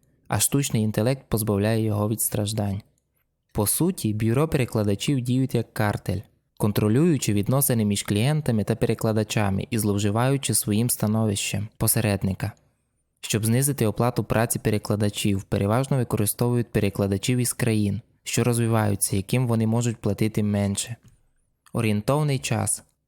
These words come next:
Це стосується переважно загального перекладу, але поширюється і на технічну тематику.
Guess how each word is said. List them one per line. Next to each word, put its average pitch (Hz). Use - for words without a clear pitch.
Це 151
стосується 147
переважно 120
загального 110
перекладу, 101
але 117
поширюється 147
і 110
на 107
технічну 123
тематику. 110